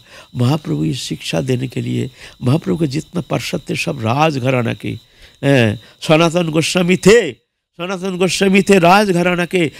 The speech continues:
राजमंत्री हुसैन शाह, तत्कालीन बांग्ला, बिहार, उड़ीसा के महान अधिपति था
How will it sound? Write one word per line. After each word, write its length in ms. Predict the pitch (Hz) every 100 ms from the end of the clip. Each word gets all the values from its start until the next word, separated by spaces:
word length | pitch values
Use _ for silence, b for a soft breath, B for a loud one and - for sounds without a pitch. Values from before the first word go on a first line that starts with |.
| B -
राजमंत्री 720 | 156 196 190 170 185 160 180
हुसैन 340 | 139 175 190
शाह, 200 | 175 175 170 _ B B
तत्कालीन 640 | 170 170 - 185 180 170 143
बांग्ला, 340 | 165 170 180
बिहार, 540 | 147 - 139 156 165
उड़ीसा 500 | 180 - 165 - 170
के 220 | - 170 165 b b 135
महान 360 | 143 156 170 -
अधिपति 580 | 147 165 170 147 160 165 b b -
था 200 | 147 175